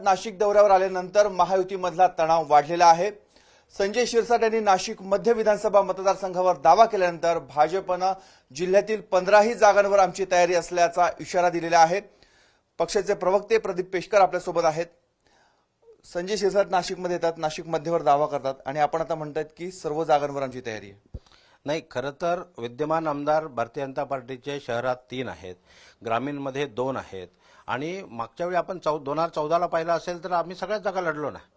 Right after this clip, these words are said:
Speaker 1: हो.
Speaker 2: त्यामुळे पक्ष म्हणून तयारी किती आहे, तर सर्व जागांवर तयारी आहे. कारण कुठ-, महायुतीतला कुठलाही घटक पक्ष जर का तिथे निवडणूक लढला, तर भारतीय जनता पार्टीची ताकद त्यांच्या मागे उभीच राहणार आहे.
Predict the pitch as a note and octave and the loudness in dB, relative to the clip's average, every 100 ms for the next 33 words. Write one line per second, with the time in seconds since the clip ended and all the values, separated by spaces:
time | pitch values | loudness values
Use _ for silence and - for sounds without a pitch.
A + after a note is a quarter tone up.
0 | _ - B2 G#2+ G2+ D3+ F3 C3+ F3 - | _ -20 -20 -16 -8 -6 -2 -4 -4 -8
1 | D3 - G#3 G#3 F#3+ G#3 F#3+ F3+ F#3 G3 | -10 -6 -4 -4 -4 -6 -6 -4 -4 -6
2 | F#3+ F#3+ F#3 E3+ F3 E3+ G3+ - - G3+ | -10 -8 -2 -2 -2 -4 -10 -6 -4 0
3 | F#3+ E3 D#3+ D#3 D3 C3 B2 A2 F#2 E2+ | 2 2 0 -4 -4 -4 -2 -6 -10 -16
4 | _ _ - - C#3 F#3+ - D3 - _ | _ _ -16 -4 -4 -4 -8 -14 -14 _
5 | B2 C#3+ F3 F3+ F3+ F#3 G#3 D#3 C3 F3+ | -6 -4 -4 -8 -10 -6 -6 -8 -2 0
6 | G#3 F#3+ F#3 D#3+ D3+ - E3 A#2+ A2 _ | 0 -4 -8 -10 -14 -10 -6 -6 -8 _
7 | _ _ D3+ D#3+ F#3 E3 E3 E3 D3+ D#3 | _ _ -4 -2 -4 -6 -6 -4 -4 -6
8 | C#3+ C3 B2 C3 G#2 - _ _ - G3+ | -6 -8 -4 -4 -4 -10 _ _ -6 -6
9 | G3+ C3+ C3 D#3 G3+ F#3+ F#3+ F#3 F#3+ F#3 | -4 -8 -8 -6 -6 -4 -4 -4 -4 -8
10 | G3 G3 F3+ G#3 G3 F3+ G3 F#3+ G#3 A3 | -8 -4 -4 -6 -8 -6 -6 -4 -4 0
11 | G#3+ E3+ C#3+ F#2+ | 2 2 0 -4